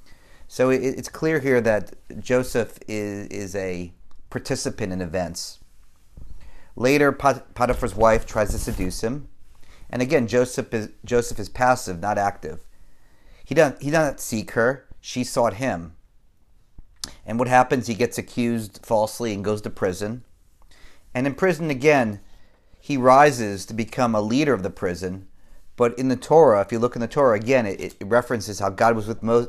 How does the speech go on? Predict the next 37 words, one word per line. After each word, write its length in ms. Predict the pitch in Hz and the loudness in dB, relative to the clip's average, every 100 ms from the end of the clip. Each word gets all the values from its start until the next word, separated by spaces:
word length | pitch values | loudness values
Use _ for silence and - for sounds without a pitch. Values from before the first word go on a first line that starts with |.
| - | 0
God 220 | 113 127 | 4 4
was 120 | 120 | 4
with 220 | 110 113 - | -2 -6 -2
Joseph 520 | 113 117 - 87 - | 0 0 -2 -6 -8
and 100 | 87 | -4
showed 160 | 110 | -4
him 80 | 98 | -4
kindness 600 | 92 113 107 90 87 - - - - - - - | -2 -2 0 -4 -8 -12 -18 -20 -20 -20 -20 -8
and 180 | 113 104 | -6 2
gave 180 | 127 117 | 2 2
him 120 | 104 | -2
favor 420 | - 135 139 123 | 0 2 4 2
in 80 | 101 | 0
the 60 | |
sight 220 | 92 110 101 | 0 0 0
of 60 | |
the 60 | 87 | -2
chief 300 | - 101 - | -8 -10 -6
jailer. 420 | 95 87 80 - - - - - - - - - | -4 -4 -6 -8 -10 -12 -16 -18 -16 -16 -18 -18
Again, 460 | 101 131 120 98 90 - - - - - | 2 4 4 0 -8 -18 -20 -20 -20 -16
he 140 | 113 | -8
was 100 | 113 | -6
being 240 | 101 131 113 | -2 -2 0
passively 560 | - 123 120 120 113 | 2 2 2 -2 0
acted 340 | 101 110 - 90 | 4 2 0 -6
on. 280 | 85 80 85 - - - - - - - - | -6 -10 -14 -18 -20 -20 -20 -20 -18 -20 -8
And 100 | 123 | -4
this 160 | 156 180 | -2 -2
is 140 | 196 | -2
unusual 680 | 143 131 147 135 98 80 90 - - - _ - _ - - | 0 2 0 -2 -4 -6 -12 -16 -20 -20 _ -20 _ -20 -10
because 720 | 104 120 - 135 127 120 - - - - | -6 -2 4 4 4 2 -6 -14 -20 -8
nowhere 300 | 127 147 160 | -2 4 8
else 200 | 156 151 | 8 6
in 80 | 127 | -4
Tanakh 540 | - 123 135 131 113 - - - - - - - - | -2 2 4 4 0 -8 -20 -20 -20 -20 -20 -20 -6
is 160 | 120 107 | -4 -4
someone 600 | - 131 131 127 117 113 | 0 2 2 0 0 -4